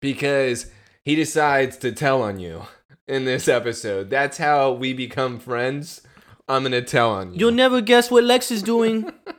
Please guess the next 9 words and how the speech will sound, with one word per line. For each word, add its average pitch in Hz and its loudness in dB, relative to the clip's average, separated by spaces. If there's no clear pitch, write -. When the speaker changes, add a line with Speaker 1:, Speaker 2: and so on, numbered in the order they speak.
Speaker 1:
<laughs> - -20
Speaker 2:
You'll 123 0
never 190 4
guess. 240 4
Speaker 1:
No 180 4
spoiling, 220 2
no 175 0
Speaker 2:
<laughs> - -4
Speaker 1:
spoiling. 170 4